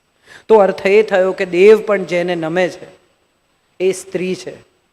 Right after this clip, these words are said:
એ સ્વતંત્ર નથી. "અમારું તો કંઈ ચાલતું જ નથી" એવું કહીને પછી કેટલાનું કવર ચાંદલામાં કરવાનું એ તો તમે જ નક્કી કરો છો. એ બિચારા એમ કે, કે એક હજાર એક કરીએ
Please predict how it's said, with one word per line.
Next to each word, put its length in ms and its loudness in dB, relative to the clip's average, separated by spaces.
એ 80 -4
સ્વતંત્ર 560 -4
નથી. 260 -8
"અમારું 360 2
તો 80 0
કંઈ 200 -4
ચાલતું 540 -2
જ 40 -12
નથી" 360 -8
એવું 320 -2
કહીને 420 2
પછી 240 -8
કેટલાનું 580 -4
કવર 260 -2
ચાંદલામાં 580 -6
કરવાનું 440 -2
એ 40 -6
તો 100 -6
તમે 280 2
જ 40 -4
નક્કી 380 -8
કરો 260 -6
છો. 120 -14
એ 80 2
બિચારા 480 2
એમ 120 -2
કે, 140 -4
કે 140 -2
એક 120 -2
હજાર 260 2
એક 280 0
કરીએ 360 -4